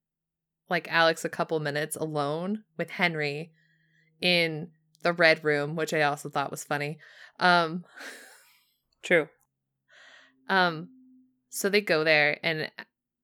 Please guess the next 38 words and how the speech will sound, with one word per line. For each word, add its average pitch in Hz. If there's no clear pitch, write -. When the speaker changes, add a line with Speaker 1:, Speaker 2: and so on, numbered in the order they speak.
Speaker 1:
like, 175
Henry 185
comes 180
in 156
and 165
does 156
the 160
whole, 151
like, 139
"I'm 170
sorry, 156
I 160
know, 156
like, 147
my 151
behavior 156
is 147
appalling," 156
and 156
Alex 151
is 165
like, 143
"Shut -
up, 160
stop 160
talking," 240
and 226
then 208
kisses 226
him, 180
and 170
he's 190
like, 165
"Oh, 151
wait 185
a 185
minute." 208
Speaker 2:
<laughs> 285